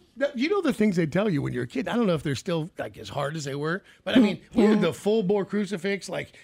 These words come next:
Speaker 1: where he was bleeding everywhere. It was terrible. Like, it was a super graphic, realistic crucifixion. And then, you know, they would just tell you, you know, if you, if you touch your penis, you're going to hell.
Speaker 2: Oh,
Speaker 1: It's in the
Speaker 2: everything, you're
Speaker 1: Bible.
Speaker 2: going to hell.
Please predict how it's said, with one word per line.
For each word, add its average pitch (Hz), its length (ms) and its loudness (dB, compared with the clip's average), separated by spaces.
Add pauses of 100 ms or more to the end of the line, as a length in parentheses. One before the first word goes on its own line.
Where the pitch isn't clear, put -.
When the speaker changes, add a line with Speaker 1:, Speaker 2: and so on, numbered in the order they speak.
Speaker 1:
where 156 120 -8
he 202 120 0
was 147 120 -4
bleeding 202 520 -2
everywhere. 196 680 0 (160)
It 170 140 -8
was 101 240 -12
terrible. 202 340 0
Like, 175 140 -2
it 196 40 -2
was 160 140 -4
a 110 80 -10
super 233 640 0
graphic, 175 600 -2 (180)
realistic 170 760 -2
crucifixion. 165 840 -6 (300)
And 151 140 -4
then, 175 300 -4 (260)
you 330 120 0
know, 190 220 -2 (100)
they 220 100 2
would 220 140 0
just 202 120 -10
tell 208 160 -4
you, 196 60 -6
you 180 60 -6
know, 165 80 -6
if 135 80 -10
you, - 80 -12
if 131 120 -10
you 127 60 -10
touch 151 300 -6
your 151 100 -8
penis, 196 340 -2
you're 185 100 -6
going 185 200 -2
to 170 100 -2
hell. 190 360 0
Speaker 2:
Oh, 262 60 8
Speaker 1:
It's 269 80 4
in 262 60 4
the 240 40 2
Speaker 2:
everything, 262 220 6
you're 226 80 8
Speaker 1:
Bible. 190 80 4
Speaker 2:
going 208 120 4
to 185 60 0
hell. 170 200 -2